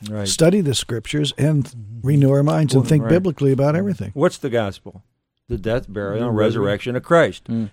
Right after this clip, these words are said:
Speaker 1: The,
Speaker 3: Christ
Speaker 1: uh,
Speaker 3: has
Speaker 1: uh,
Speaker 3: died,
Speaker 1: right.
Speaker 3: Christ is risen,
Speaker 1: E-,
Speaker 3: Christ
Speaker 1: e-,
Speaker 3: will come again.
Speaker 1: exactly. And the problem is that most Christians, the reason why they don't enter into a life of victory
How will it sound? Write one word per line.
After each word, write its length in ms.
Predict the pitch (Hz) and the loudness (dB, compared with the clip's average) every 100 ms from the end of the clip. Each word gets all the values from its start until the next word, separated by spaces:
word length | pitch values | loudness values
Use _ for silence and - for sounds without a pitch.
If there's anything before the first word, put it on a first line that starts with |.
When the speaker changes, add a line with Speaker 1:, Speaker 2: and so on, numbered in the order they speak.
| - | -8
Speaker 1:
The, 160 | 107 | -6
Speaker 3:
Christ 260 | 120 135 - | 0 0 2
Speaker 1:
uh, 40 | |
Speaker 3:
has 120 | 156 | 0
Speaker 1:
uh, 40 | 139 | 4
Speaker 3:
died, 80 | 156 165 | 2 2
Speaker 1:
right. 20 | |
Speaker 3:
Christ 300 | - 151 156 | 0 0 2
is 140 | 170 131 | -2 0
risen, 300 | 151 165 160 | 0 0 -2
Speaker 1:
E-, 40 | |
Speaker 3:
Christ 260 | 131 143 - | 2 2 4
Speaker 1:
e-, 40 | |
Speaker 3:
will 140 | 143 120 | 2 2
come 140 | 143 | 2
again. 120 | 131 | 2
Speaker 1:
exactly. 520 | 113 143 147 - 110 - - - | 2 2 0 0 -8 -10 -18 -8
And 160 | 113 | -4
the 80 | 101 | -4
problem 640 | - 127 160 180 110 104 107 | -6 -4 -2 -2 -2 -6 -6
is 240 | 123 101 92 | -6 -6 -4
that 260 | 104 101 - 110 _ | -4 -4 -8 -18 _
most 420 | 101 110 160 185 | -6 2 2 2
Christians, 760 | - 180 165 - 104 85 - - _ _ _ _ _ | -4 -2 -2 -4 -12 -12 -18 -20 _ _ _ _ _
the 100 | 107 | -6
reason 320 | 104 160 170 | 2 2 2
why 160 | 156 147 | 0 0
they 160 | 120 104 | 0 0
don't 240 | 127 165 | 0 -2
enter 220 | 160 156 | -2 -4
into 240 | 151 - 135 | -4 -4 -4
a 40 | |
life 280 | 127 131 131 | -2 -4 -4
of 120 | 117 | -4
victory 580 | 117 113 107 92 85 | -4 -4 -8 -10 -10